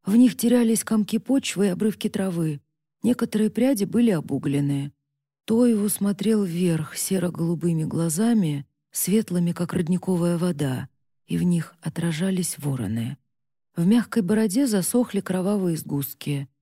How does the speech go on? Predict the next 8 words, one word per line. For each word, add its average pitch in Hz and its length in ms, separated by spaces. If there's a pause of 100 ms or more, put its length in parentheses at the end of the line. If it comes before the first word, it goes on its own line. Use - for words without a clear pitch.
(260)
но 165 140
пробитая 160 580
грудь 175 320
до 170 120
сих - 260
пор - 240
переливалась 139 760
влажно-тёмным. 135 960